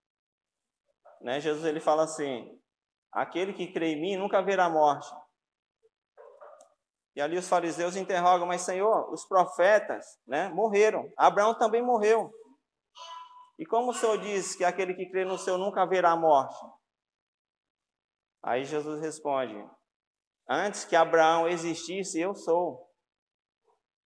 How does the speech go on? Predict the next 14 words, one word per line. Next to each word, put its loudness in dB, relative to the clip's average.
Ou -6
seja, -6
Abraão, 4
ele 0
viu 0
o 0
meu 8
dia -6
e -6
se -8
alegrou, 0
porque -10
aquele -4
cordeiro, -6